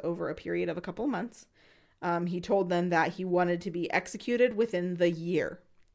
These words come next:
um, and that he did not want his crimes to be put in the spotlight. Why? Because he didn't wanna know,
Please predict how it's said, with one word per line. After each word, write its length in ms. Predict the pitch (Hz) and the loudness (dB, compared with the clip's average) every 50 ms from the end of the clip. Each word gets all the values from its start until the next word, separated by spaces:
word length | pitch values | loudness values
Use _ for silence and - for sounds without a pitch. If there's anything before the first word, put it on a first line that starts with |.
| - - - - _ _ _ _ _ - | -20 -20 -20 -20 _ _ _ _ _ -2
um, 320 | 180 175 170 165 160 - - - | -2 0 0 -2 -4 -8 -8 -4
and 240 | - 175 175 170 160 | -2 0 0 0 -2
that 80 | 170 | -2
he 80 | - 185 | -4 0
did 200 | 165 202 208 180 | 2 2 2 6
not 280 | 196 190 185 - - 170 | 6 6 6 6 4 2
want 200 | 180 - - 175 | 2 2 2 2
his 180 | 180 165 160 - | 0 -2 -4 -4
crimes 260 | - 175 160 151 170 | -4 -4 -4 -4 -4
to 80 | - 170 | -2 -2
be 100 | 170 165 | -2 0
put 200 | - - 170 - | 0 0 -2 -2
in 140 | - 180 170 | -2 -4 -8
the 60 | 175 | -8
spotlight. 500 | - - 175 165 - - 69 60 - - _ _ _ _ _ _ _ _ _ _ _ _ _ _ _ _ | -4 0 2 2 2 0 -2 -8 -10 -14 _ _ _ _ _ _ _ _ _ _ _ _ _ _ _ _
Why? 340 | - 185 190 185 175 233 440 587 622 - - _ - - _ _ _ - - - - - - - | 0 2 4 6 6 6 4 4 0 -4 -10 _ -20 -20 _ _ _ -20 -18 -16 -16 -8 4 8
Because 240 | 370 320 381 349 370 | 10 12 12 12 10
he 60 | 359 | 10
didn't 200 | 359 359 349 339 | 8 8 10 10
wanna 160 | 330 311 294 | 12 12 12
know, 300 | 269 247 226 220 220 - | 12 12 12 12 12 10